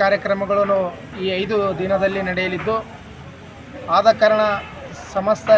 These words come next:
ಎಲ್ಲ ಕನ್ನಡದ ಅಭಿಮಾನಿಗಳು, ಸಾರ್ವಜನಿಕರು ಮತ್ತು ಕನ್ನಡ ಪ್ರೇಮಿಗಳು ಈ ಕಾರ್ಯಕ್ರಮದಲ್ಲಿ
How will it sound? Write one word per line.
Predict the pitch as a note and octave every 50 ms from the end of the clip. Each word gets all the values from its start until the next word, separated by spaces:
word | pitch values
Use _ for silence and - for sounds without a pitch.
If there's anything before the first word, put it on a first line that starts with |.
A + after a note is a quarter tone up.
| G3+
ಎಲ್ಲ | G3+ G#3 A3 G#3+ G3+ G3 - - - - - - - - - - - - - - - - - - - - D#4+ D#4+ - - - - - - - - - - - - - - - - -
ಕನ್ನಡದ | F#3+ G3+ G3+ G#3 G#3 G#3 G3 G3+ G3+ G3 F3 E3
ಅಭಿಮಾನಿಗಳು, | E3 F#3 G3 G3+ G3+ G3+ G#3 G#3 G3 G#3 G#3 A3 A3 A3 A3 - - - - -
ಸಾರ್ವಜನಿಕರು | F3+ F3+ F#3 G3+ F#3+ F#3 G3+ G#3 G3+ - - G#3+ G#3+ G#3 G#3
ಮತ್ತು | G3+ - G3 -
ಕನ್ನಡ | F#3 F#3 F#3+ G3+ G3+ G3 - -
ಪ್ರೇಮಿಗಳು | F#3+ G3+ G3+ G3+ F#3+ G3+ G3+ G3+ F#3+ E3+ D#3+ - - - - - - - - - - - - F3+
ಈ | E3 D3 F3
ಕಾರ್ಯಕ್ರಮದಲ್ಲಿ | F3 F#3 G3 F#3+ - G3 G3 G3 G3+ F#3+ G3+ G3 G3